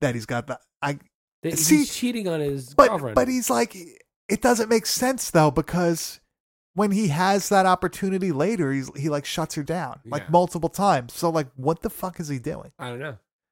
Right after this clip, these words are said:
Speaker 1: Because he has a girlfriend.
Speaker 2: He
Speaker 1: Karen
Speaker 2: is,
Speaker 1: is his girlfriend.
Speaker 2: he's a crazy person.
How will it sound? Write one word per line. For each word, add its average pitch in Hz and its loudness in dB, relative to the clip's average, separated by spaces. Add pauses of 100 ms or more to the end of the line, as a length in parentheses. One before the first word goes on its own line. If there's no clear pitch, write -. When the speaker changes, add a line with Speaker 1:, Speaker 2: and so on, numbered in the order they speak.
(240)
Speaker 1:
Because 180 0
he 185 0
has 165 2
a 220 -6
girlfriend. 139 -2
Speaker 2:
He 147 -4
Speaker 1:
Karen 185 2
Speaker 2:
is, 143 4
Speaker 1:
is 120 -4
his 127 -8
girlfriend. 123 -4
Speaker 2:
he's 139 -2
a 120 -4
crazy 147 0
person. 95 -14